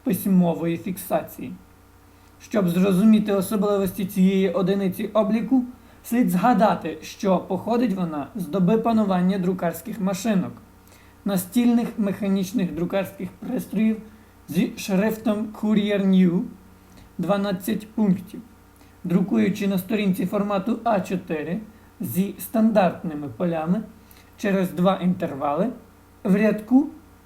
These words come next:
розміщувалось шістдесят знаків,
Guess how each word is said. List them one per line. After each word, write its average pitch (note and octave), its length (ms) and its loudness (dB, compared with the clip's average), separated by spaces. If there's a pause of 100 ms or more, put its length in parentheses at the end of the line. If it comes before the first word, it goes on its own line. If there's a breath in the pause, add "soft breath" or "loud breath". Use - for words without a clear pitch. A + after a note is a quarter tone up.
(280)
розміщувалось G#3+ 880 2
шістдесят A3 840 0 (140)
знаків, F#3+ 540 -4